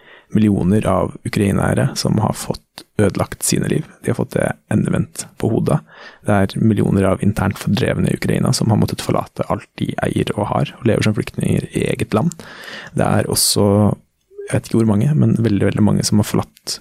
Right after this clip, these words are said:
Ukraina og søkt asyl i Polen, Norge, Tyskland, U S A og andre land. Så det her har vært en enorm krise for enhver ukrainer, og det tenker jeg er viktig å ha med seg også, da. Vi,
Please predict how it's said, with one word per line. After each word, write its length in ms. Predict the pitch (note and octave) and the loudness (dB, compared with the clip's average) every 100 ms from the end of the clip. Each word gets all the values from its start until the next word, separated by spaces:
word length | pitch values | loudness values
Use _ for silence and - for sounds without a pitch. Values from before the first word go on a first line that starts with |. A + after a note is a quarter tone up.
| - | -2
Ukraina 400 | - - - B2+ - | 0 2 2 0 -2
og 580 | - A1+ G#1 A1 - G1+ - _ _ _ _ - - | -2 0 2 0 0 -4 -8 _ _ _ _ -20 -10
søkt 360 | - G2+ - - | -2 -2 -2 -4
asyl 360 | - A2+ - - | 0 0 0 0
i 120 | G#2+ A2 - - - - - - - - | -2 -2 -10 -16 -14 -14 -14 -18 -16 0
Polen, 400 | C3+ B2+ B2+ C3 - | 2 4 2 0 -2
Norge, 380 | C3 A#2+ - - - | -2 0 0 -2 -4
Tyskland, 480 | - - - G1+ - - | -4 -2 -2 -4 -6 -4
U 80 | - | -2
S 120 | - | -2
A 120 | - - _ _ | -6 -8 _ _
og 80 | - | -6
andre 160 | - - | -4 -6
land. 160 | - | -4
Så 240 | - A2+ A2+ - - | 0 0 0 -4 -2
det 100 | A2+ | 0
her 160 | A2+ | 2
har 260 | G#2+ G2 - - _ _ | 2 0 -2 -8 _ _
vært 360 | - - _ - | -8 -8 _ 0
en 360 | G#2+ G#2 G#2 - - - - | 4 4 2 -4 -14 -16 -6
enorm 320 | A#2+ A2 G2+ - | 0 2 2 -2
krise 320 | A#2+ - - C3 | -2 -2 -2 -4
for 240 | - G#2 G#2 - - | -2 -2 -2 -4 0
enhver 560 | G#2+ G#2+ G#2+ A2 F#2 G#2+ | 2 2 2 0 0 -2
ukrainer, 340 | A2+ B2 A#2+ C#3 | 0 2 2 2
og 60 | |
det 60 | B2+ | 2
tenker 180 | B2+ B2+ | 2 0
jeg 40 | |
er 40 | A#2+ | -2
viktig 160 | - | -4
å 80 | - | -2
ha 120 | - - | 0 -2
med 140 | G2 | -2
seg 140 | - - | 0 0
også, 80 | |
da. 100 | A#2 | 0
Vi, 120 | B2 | -2